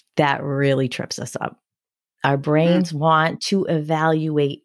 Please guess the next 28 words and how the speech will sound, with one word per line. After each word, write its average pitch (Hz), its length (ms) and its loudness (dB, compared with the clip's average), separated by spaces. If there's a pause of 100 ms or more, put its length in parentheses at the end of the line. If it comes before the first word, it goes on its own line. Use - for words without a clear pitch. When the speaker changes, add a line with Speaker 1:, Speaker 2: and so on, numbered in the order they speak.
Speaker 1:
everything. 180 880 0
And 160 160 2
I 151 100 4
know 156 240 4
that 165 140 2
I've 165 220 2
mentioned 160 380 2
that 175 160 0
before 175 420 2
'cause 151 240 -2
this 156 220 0
is - 300 -4 (100)
co-, - 240 -2
it's 160 180 0
very 151 540 2
core. 147 580 0 (640)
So 170 240 2
you're 151 260 2
going 160 380 2
to 160 140 -6
get 147 480 0 (280)
more 170 480 4
and 165 180 2
more 156 260 0
accustomed 139 720 -2
to 151 100 0
this 139 340 -2
language 202 720 0